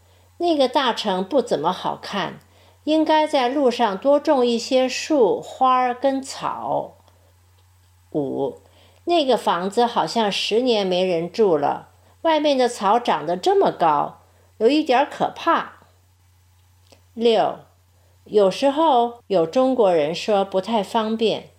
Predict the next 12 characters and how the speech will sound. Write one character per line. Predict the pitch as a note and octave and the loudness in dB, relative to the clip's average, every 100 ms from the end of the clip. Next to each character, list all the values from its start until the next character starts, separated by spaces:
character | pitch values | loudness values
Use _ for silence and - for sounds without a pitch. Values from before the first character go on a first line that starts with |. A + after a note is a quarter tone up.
| _ _ _ - | _ _ _ -20
其 | - G3 | -4 -2
实 | G3 G#3 | 0 -2
他 | G3+ G#3 | -2 -2
的 | F#3+ | -2
意 | G#3 G#3 | -2 -2
思 | F3+ E3 | -2 -4
是 | D#3 F#3 | -4 -6
根 | C#3+ G#3+ G3+ | -4 0 0
本 | G3 C3 B2+ | -2 -4 -6
不 | - | -8
可 | D3+ - - | -8 -10 -14
能。 | - A#2+ C3+ D#3 | -12 -12 -12 -14